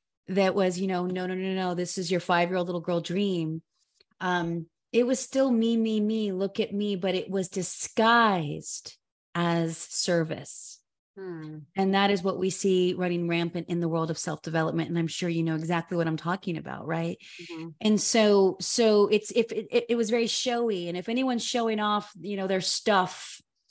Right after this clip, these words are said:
Speaker 1: that is, that is the opposite of, of what I'm talking about here.
Speaker 2: Mm-hmm.
Speaker 1: They could be really good people, but they're, they're leading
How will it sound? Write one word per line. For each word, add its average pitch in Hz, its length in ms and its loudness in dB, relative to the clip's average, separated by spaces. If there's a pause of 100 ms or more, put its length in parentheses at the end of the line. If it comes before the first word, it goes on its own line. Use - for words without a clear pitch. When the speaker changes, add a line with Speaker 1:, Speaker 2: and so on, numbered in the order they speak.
(160)
Speaker 1:
that 202 160 4
is, 190 240 2
that 202 180 2
is 190 80 -2
the 202 160 4
opposite 190 760 -2 (120)
of, 170 360 2 (680)
of 180 160 0
what 190 140 6
I'm 175 100 2
talking 170 460 -6
about 151 180 -2
here. 147 300 -10 (320)
Speaker 2:
Mm-hmm. 170 320 -6 (920)
Speaker 1:
They 220 120 6
could 220 100 2
be 220 120 2
really 220 160 6
good 214 160 4
people, 220 400 0
but 185 160 0
they're, 190 180 0
they're 196 220 0
leading 190 720 -2